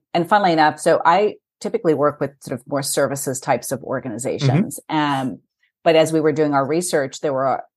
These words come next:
Speaker 1: such a plethora of, uh, really interesting companies that are doing really great work, right? Companies that we may not necessarily think about.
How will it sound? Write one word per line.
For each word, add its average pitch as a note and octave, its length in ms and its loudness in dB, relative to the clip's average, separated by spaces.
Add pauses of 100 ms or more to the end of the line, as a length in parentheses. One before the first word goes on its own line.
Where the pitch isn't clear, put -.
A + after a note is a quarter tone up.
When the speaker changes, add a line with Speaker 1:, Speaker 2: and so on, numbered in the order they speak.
(160)
Speaker 1:
such - 400 -4
a D#3+ 320 2 (380)
plethora D#3 760 2
of, C#3+ 340 -2 (360)
uh, - 140 -10
really G3+ 460 2
interesting F3 560 -2
companies C3+ 680 -4 (460)
that D#3 420 2 (920)
are F3+ 100 4
doing F3+ 280 2
really D#3+ 200 2
great C#3 300 -4
work, - 360 -6
right? D#3+ 200 4
Companies F3+ 460 0
that C#3+ 160 2
we E3 140 2
may D#3+ 120 0
not D#3 200 0
necessarily C#3+ 720 -2
think D#3 160 0
about. F#2 440 0